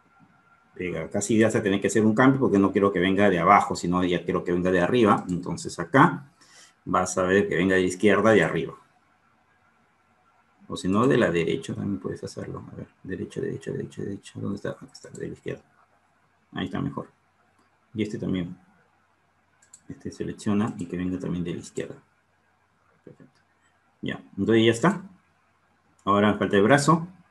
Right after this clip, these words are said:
Entonces selecciono el brazo, copio, pego. Eh, lo puedo poner el barrido hacia abajo ahora. O hacia mi derecha, a mi izquierda.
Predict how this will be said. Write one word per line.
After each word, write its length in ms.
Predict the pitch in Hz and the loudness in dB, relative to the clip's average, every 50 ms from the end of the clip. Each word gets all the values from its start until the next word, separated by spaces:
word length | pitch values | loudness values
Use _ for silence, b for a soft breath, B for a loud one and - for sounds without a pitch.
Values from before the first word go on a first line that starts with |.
| _ _ _ | _ _ _
Entonces 380 | 90 85 85 85 87 87 - | -12 -10 -8 -6 -6 -6 -6
selecciono 400 | - 92 85 87 - - 95 98 | -6 -8 -8 -6 -4 -4 -2 0
el 60 | 98 98 | 0 2
brazo, 500 | 101 120 123 - - 147 156 156 160 - _ _ _ _ _ - _ _ | 2 2 2 2 0 -2 -2 -4 -8 -14 _ _ _ _ _ -20 _ _
copio, 560 | - 107 107 104 104 117 120 131 135 139 139 139 - - - - - | 0 2 2 2 4 4 4 4 4 2 -4 -10 -16 -18 -20 -18 -12
pego. 400 | 92 90 95 110 147 170 160 - - _ _ _ _ _ _ _ _ _ _ _ _ _ _ _ _ _ _ _ _ _ _ - | -6 -2 -2 0 -2 -2 -4 -10 -18 _ _ _ _ _ _ _ _ _ _ _ _ _ _ _ _ _ _ _ _ _ _ -6
Eh, 240 | 98 98 95 95 95 | -4 -2 0 0 0
lo 100 | 95 104 | 2 2
puedo 160 | 107 104 101 | 2 2 4
poner 400 | - 104 107 107 110 107 107 104 | 4 4 6 6 4 2 2 2
el 260 | 101 92 87 87 87 | 0 2 2 0 0
barrido 340 | 90 90 87 98 98 101 98 | 0 0 0 2 2 2 2
hacia 260 | 95 - - 90 82 | 0 0 -2 2 4
abajo 320 | 95 139 170 165 - 110 | 6 6 6 4 4 2
ahora. 500 | 107 107 101 104 120 - - - - - _ _ _ _ _ _ _ _ _ _ _ _ _ _ _ _ _ _ _ _ _ _ _ _ _ _ _ _ _ _ _ _ - | 2 4 4 2 2 0 -2 -4 -12 -18 _ _ _ _ _ _ _ _ _ _ _ _ _ _ _ _ _ _ _ _ _ _ _ _ _ _ _ _ _ _ _ _ -14
O 140 | - 87 85 | -10 -8 -8
hacia 200 | 85 - - 87 | -6 -6 -6 -4
mi 200 | 87 85 85 85 | -4 -2 -2 0
derecha, 480 | 87 87 98 104 107 - - 120 135 - | 0 0 0 -2 -2 -4 -6 -6 -6 -10
a 600 | - - _ _ _ _ _ _ _ _ _ - | -16 -20 _ _ _ _ _ _ _ _ _ -12
mi 80 | 87 | -12
izquierda. 420 | 82 - - 95 90 104 - 107 | -8 -4 -4 -2 -2 -4 -6 -8